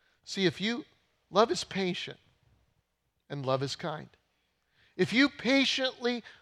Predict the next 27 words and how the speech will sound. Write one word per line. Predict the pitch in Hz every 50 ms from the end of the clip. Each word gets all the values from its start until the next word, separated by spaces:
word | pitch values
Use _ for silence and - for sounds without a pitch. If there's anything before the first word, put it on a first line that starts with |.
| _ -
walk | 170 160 180 196 220 233 233 - - -
in | 208 190 185 175
goodness | 143 131 175 202 202 175 151 139 117 127 120 - - - - - - - _ _ _ _ _ _ _ _ _ _ _ _ _ _ _ _ -
to | - 220 214
enough | 196 170 180 220 254 247 - -
people | - 233 226 196 - 185 170 - -
over | 175 180 170 180 160
long | 156 170 190 208 208 202
enough | 196 196 196 190 - -
period | - 202 190 180
of | 175 151 -
time, | - 190 170 156 147 135 - - - - -
you | 180 180 220 240
will | 233 226 208 180 - - -
ultimately | - 196 220 240 233 - - 233 233 240 240 233 226 226 220
receive | 208 208 196 - - - - 214 208 202 202 208 185 - - - _ -
and | 170 165 160 160
reap | 175 202 208 202 190 - -
a | - 160
harvest | 139 - 175 190 202 208 202 208 190 - -
of | - 170 135
favor | - - - 190 180 175 180 156 123 127 120 113 113 - _ _ _ _ _ _ _ _ _ _ _ _ -
at | 151 135
just | 117 135 170 170 - - -
the | 185
right | 143 143 139 135 131 -
time. | - 151 135 - -